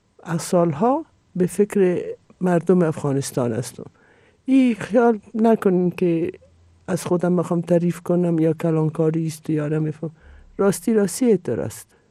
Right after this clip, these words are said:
کار خانه ای چیزا رو مجبور هستم بکنم. من نوکر ندارم، موتر ندارم،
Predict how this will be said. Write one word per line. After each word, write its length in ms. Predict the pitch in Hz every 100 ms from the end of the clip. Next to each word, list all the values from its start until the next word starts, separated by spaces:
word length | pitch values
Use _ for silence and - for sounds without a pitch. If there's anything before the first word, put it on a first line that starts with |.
| _ -
کار 220 | 226 233
خانه 340 | 214 196 202
ای 160 | 240 214
چیزا 320 | - - 220
رو 80 | 208
مجبور 400 | 190 185 226 254
هستم 240 | 190 -
بکنم. 320 | 185 175 185 185
من 220 | 196 196
نوکر 320 | 175 - 202
ندارم، 580 | 196 185 175 180 180 185
موتر 400 | 185 180 175 190
ندارم، 560 | 180 185 175 175 170